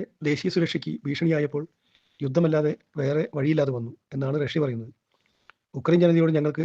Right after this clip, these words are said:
ശത്രുതയൊന്നുമില്ല, മറിച്ച് ഞങ്ങളുടെ സ്വന്തം ദേശീയ സുരക്ഷ സംരക്ഷിക്കാൻ വേണ്ടിയാണ് ഈ നടപടി സ്വീകരിച്ചതെന്ന് പുടിൻ സെലൻസ്കിയോട് നേരിട്ട് പറഞ്ഞിട്ടുണ്ട്. ഉക്രൈൻ്റെ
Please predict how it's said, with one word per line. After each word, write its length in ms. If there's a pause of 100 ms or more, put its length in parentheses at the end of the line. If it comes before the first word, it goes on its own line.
ശത്രുതയൊന്നുമില്ല, 580 (520)
മറിച്ച് 300 (720)
ഞങ്ങളുടെ 320
സ്വന്തം 320 (300)
ദേശീയ 260
സുരക്ഷ 280
സംരക്ഷിക്കാൻ 440
വേണ്ടിയാണ് 340 (560)
ഈ 60
നടപടി 280
സ്വീകരിച്ചതെന്ന് 460
പുടിൻ 260 (720)
സെലൻസ്കിയോട് 520 (180)
നേരിട്ട് 340
പറഞ്ഞിട്ടുണ്ട്. 400 (380)
ഉക്രൈൻ്റെ 440